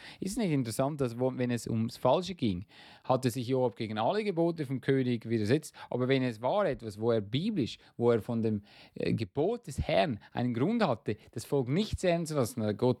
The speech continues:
er hat ganz klar, David hatte ganz klar etwas gegen Gottes Gebot gemacht, da hat er's gemacht. Und da siehst du einen Mann, der nicht unbedingt geistig ist. Nur weil man nachfolgt, heißt es noch lange nicht, dass man wirklich geistig ist.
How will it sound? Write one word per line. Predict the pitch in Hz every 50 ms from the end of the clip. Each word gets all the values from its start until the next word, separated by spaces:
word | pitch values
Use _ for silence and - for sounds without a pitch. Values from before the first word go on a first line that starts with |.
| _ _ -
er | - 113 107
hat | 110 120 - - -
ganz | - 143 170 196 180 -
klar, | - 165 123 107
David | 120 120 120 131 113
hatte | 113 110 - 113
ganz | 104 - 139 151 170 190 - -
klar | - - 151 143 147
etwas | 143 - - - 107 - _ _
gegen | - 120 139 180 202 196 190 175
Gottes | 165 160 156 151 135 117 -
Gebot | - 107 120 147 170 175 -
gemacht, | - 127 104 101 - - - - -
da | - 113 107 98
hat | 107 110
er's | 127 120 -
gemacht. | - - 92 - 120 - - _ - - - - -
Und | 107 113
da | 170 202
siehst | 190 214 202 180 - -
du | 160
einen | 151 143 135 127 120
Mann, | 127 156 170 131 117 131 139 - - - - -
der | 117 135
nicht | 175 160 -
unbedingt | 165 165 156 139 131 123 110 104
geistig | - 123 131 156 170 143 - 175 147 127
ist. | 101 - - - - - - - -
Nur | - 143 208 220
weil | 214 196 170
man | 151 135 123 123 123
nachfolgt, | 127 135 170 196 190 - - - 107 98 - -
heißt | - 127 127 123 -
es | 131 113
noch | 120 117 107 107 113
lange | 127 151 185 214 220 170
nicht, | 127 120 135 139 - -
dass | 123 -
man | - 127 123 117
wirklich | 120 120 - 117 - -
geistig | - 127 139 160 170 - - - 139 123
ist. | 101 - - -